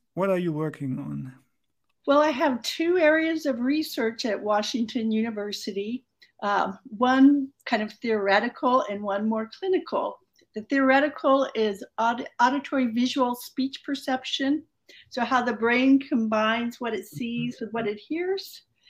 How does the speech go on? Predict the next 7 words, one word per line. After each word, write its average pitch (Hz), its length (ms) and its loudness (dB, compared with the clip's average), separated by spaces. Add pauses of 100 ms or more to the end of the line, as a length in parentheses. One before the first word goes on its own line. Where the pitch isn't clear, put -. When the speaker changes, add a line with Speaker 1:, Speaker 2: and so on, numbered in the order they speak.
(180)
Speaker 1:
Oh, - 60 0
Speaker 2:
Uh, 196 260 4
Speaker 1:
wow. 151 260 -2 (340)
Speaker 2:
special, 269 540 2 (520)
uh, 202 180 6 (100)
emphasis 277 540 2
on 247 300 4